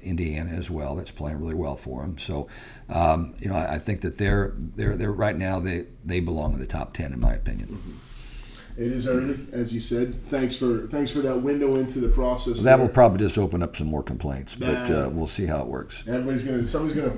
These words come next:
Speaker 2: complain about something. Uh, last thought on the week. Um, we know you've got two matches. We know it's back on the road. What are you looking for out of your squad that,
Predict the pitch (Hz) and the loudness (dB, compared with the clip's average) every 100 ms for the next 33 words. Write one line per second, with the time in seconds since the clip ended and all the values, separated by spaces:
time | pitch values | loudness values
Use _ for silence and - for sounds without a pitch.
0 | - 127 117 139 135 127 123 113 98 87 | -4 -6 4 12 12 12 6 2 -2 -8
1 | 85 - - - 135 131 120 131 143 180 | -10 -12 -12 -2 2 2 2 0 2 0
2 | 208 - 151 160 170 147 147 151 127 139 | -2 -2 -2 0 0 -2 0 2 4 6
3 | 165 156 - - - 131 127 120 110 107 | 4 2 -8 -14 -4 0 2 2 2 -2
4 | - - - 123 127 139 147 143 147 131 | -8 -20 -10 -2 0 4 6 6 6 2
5 | 156 143 127 123 127 120 127 120 120 113 | 2 2 2 2 0 0 2 4 2 0
6 | 117 113 127 127 113 110 104 104 104 117 | -2 -2 0 0 2 0 0 -2 -4 -8
7 | - - - - 123 131 156 - - - | -12 -20 -20 -12 -2 2 2 2 -6 -20
8 | - - 127 123 123 123 110 117 117 123 | -16 -4 2 4 6 4 4 0 0 0
9 | 127 170 170 - 160 156 156 156 - - | 0 -2 -2 -4 -2 0 0 0 -2 -4
10 | - 123 120 117 113 117 - 120 117 110 | -10 -4 0 0 0 -2 -2 0 2 2
11 | 113 113 98 107 - - | 0 0 -2 -4 -4 -10